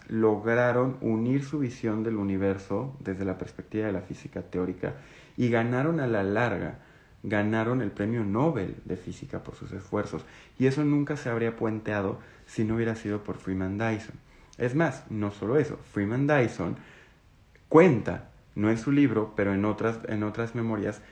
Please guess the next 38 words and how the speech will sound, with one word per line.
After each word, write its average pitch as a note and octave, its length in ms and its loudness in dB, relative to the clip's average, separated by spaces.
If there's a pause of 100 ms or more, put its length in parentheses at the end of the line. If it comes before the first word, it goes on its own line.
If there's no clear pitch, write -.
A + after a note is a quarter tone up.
(220)
que A2+ 160 4
él A#2 100 2
iba B2+ 300 2
en A2 220 2
un C3+ 220 6
road C3 420 2
trip, G2+ 300 0
en G2+ 140 2
un A2 140 0
camión, A#2 500 2
en G#2 100 0
un A2 160 0
Greyhound, A2+ 540 6
un A#2 80 -4
camión, A2+ 300 2
imagínense C#3 480 2
un B2+ 300 4 (240)
Futura, A#2+ 520 4
un A2+ 160 2
Primera A2+ 360 0
Plus G#2+ 260 2
de G#2 60 2
esos G#2+ 180 -4
que - 100 -18
se - 120 -8
imaginan, G2 580 -2
un G#2 220 0
A G#2+ 80 4
D G#2 140 6
O, G2 160 4 (480)
se A#2+ 200 2
dio B2+ 220 4
cuenta B2+ 460 2
en G#2+ 160 0
este, A2+ 420 -2
en G#2+ 120 0
este A2 260 -4
viaje A#2+ 440 -2